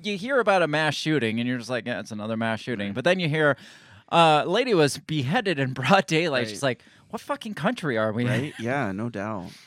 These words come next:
Speaker 1: It says, "The attack took place in front of her apartment building." I mean, you gotta have some freaking balls to just hack somebody's head
Speaker 2: Well,
Speaker 1: off
Speaker 2: and to, on the
Speaker 1: in the broad
Speaker 2: street.
Speaker 1: daylight in the
Speaker 2: Yeah,
Speaker 1: middle of the
Speaker 2: with,
Speaker 1: road.
Speaker 2: with people watching.
Speaker 1: Yeah.
Speaker 2: Yeah.
Speaker 1: The alleged killer reportedly cut off Castro's head with a sword.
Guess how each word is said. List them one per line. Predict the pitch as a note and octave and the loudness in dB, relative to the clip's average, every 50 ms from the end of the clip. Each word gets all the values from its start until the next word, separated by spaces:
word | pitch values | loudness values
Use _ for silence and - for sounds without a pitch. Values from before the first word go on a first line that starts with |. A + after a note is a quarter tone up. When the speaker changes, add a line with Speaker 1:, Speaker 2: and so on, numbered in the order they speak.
| _ _ _ _ _ _ _ _ _ _ _ _ _ _ - | _ _ _ _ _ _ _ _ _ _ _ _ _ _ -12
Speaker 1:
It | D#3+ | -4
says, | - G#3 G3+ - | 0 0 0 2
"The | - G3 F#3 | 0 0 0
attack | - G3 G#3+ A#3 - | 2 2 2 0 0
took | - A3 A3 - - | -2 -6 -8 -6 -4
place | - F#3+ F#3 F3+ - F3+ | -2 0 0 0 -2 -6
in | D#3 | -4
front | - E3 D#3+ E3+ | -2 -2 -2 0
of | E3 | 0
her | D#3 D3 C3 | 0 2 2
apartment | A#2+ - - F3 G#3 G#3+ G#2 C3+ B2 A2+ - | 2 0 0 -2 -2 -2 -2 -4 -6 -4 -4
building." | A2+ G#2 F#2+ F#2 G2+ G2 F#2+ - _ - - - - | -6 -6 -6 -6 -8 -8 -8 -12 _ -20 -20 -8 -4
I | C#4+ | -2
mean, | D4+ D4+ C#4 B3+ | -2 -2 -2 -4
you | C4 D4 | 0 4
gotta | F4+ E4 D4 A#3+ | 4 4 4 4
have | F#3 F3+ A3+ F#3+ | 2 2 0 0
some | - G3+ D#3+ C#3 | 0 -2 -4 -4
freaking | - - - C#4+ D#4+ - B3+ G3 D3+ A2 | -6 -8 -6 -6 -6 -4 -4 -6 -6 -2
balls | - D#3+ F3+ G#3+ - G3+ D#3+ - | 2 2 2 4 4 2 0 -2
to | - D#3 | -4 -8
just | C#3 E3 D#3+ B2 | -8 -8 -8 -8
hack | C#3 B2+ - - G#3 A#3 A#3+ - | -8 -10 -6 -6 -4 -4 -4 -4
somebody's | - A3+ G#3 F#3+ F3 D3+ - - | -4 -4 -4 -2 -4 -4 -2 -2
head | F#3 G3 | 0 2
Speaker 2:
Well, | E3+ C3+ | 4 4
Speaker 1:
off | B2 A#2+ | 4 4
Speaker 2:
and | D3 D3 | 2 0
to, | E3 D#3 - - | 0 -2 0 0
on | F3 F3+ E3+ | 0 0 2
the | C#3 | 0
Speaker 1:
in | F#3 | -2
the | E3+ - - | -2 -2 2
broad | F#3 G3+ A3+ B3+ A3+ | 4 4 4 4 4
Speaker 2:
street. | F3+ | 2
Speaker 1:
daylight | F#3+ G3 G#3 F#3+ E3+ D3 C3+ C3+ | 0 0 2 2 2 2 2 0
in | C#3+ D#3 | -2 -2
the | D#3 D3+ | -2 0
Speaker 2:
Yeah, | A#3 A3+ | 2 2
Speaker 1:
middle | - A3+ B3 | 2 2 4
of | A#3 | 4
the | A#3 | 2
Speaker 2:
with, | G#3+ F3 | 2 4
Speaker 1:
road. | D#3+ D3+ C#3 C3+ C3 C3 C3+ | 6 6 6 6 6 4 2
Speaker 2:
with | C3 D#3+ C3 - | 0 -2 -2 -2
people | G3+ G#3 G3 G3+ | -4 -4 0 2
watching. | G3 F#3 F3 D3 C3+ - - A#2 A2+ B2+ C#3 C#3 C3+ B2 | 4 4 4 4 4 2 -2 -4 -4 -2 -4 -4 -4 -4
Speaker 1:
Yeah. | F#3 E3+ C#3 A#2+ G2 - _ - | -2 -2 -2 -2 -4 -8 _ -10
Speaker 2:
Yeah. | A#2 G#2+ D2 - - _ _ _ - - - _ _ _ _ | -8 -8 -8 -8 -12 _ _ _ -20 -20 -20 _ _ _ _
Speaker 1:
The | E3+ F3+ | -2 0
alleged | G#3+ A#3 A#3+ A#3 - - | 2 2 2 2 0 -4
killer | - - A3 G#3+ F3+ D#3 C#3+ C#3+ C#3+ C#3+ - _ _ _ _ _ D#3 | -2 0 0 2 4 4 4 4 4 0 -4 _ _ _ _ _ -2
reportedly | D#3 D#3 - - A3 A#3 A3 G3+ G3 F3 C#3+ | -2 -2 2 2 2 2 2 2 0 -4 -4
cut | - - F#3 | -2 0 4
off | G3 F#3+ F3 - | 4 4 4 2
Castro's | - - F3+ F#3 F3 - - D#3 C3 - - | 0 2 2 2 2 2 -2 -4 -4 -4 -6
head | - C3 E3+ E3+ D3 | -4 -2 -2 -2 -2
with | C3+ C#3 - | -4 -6 -8
a | A#2+ | -6
sword. | - - - E3+ D3+ A#2 G2+ F2+ - | -6 -4 -2 -2 0 0 -2 -4 -8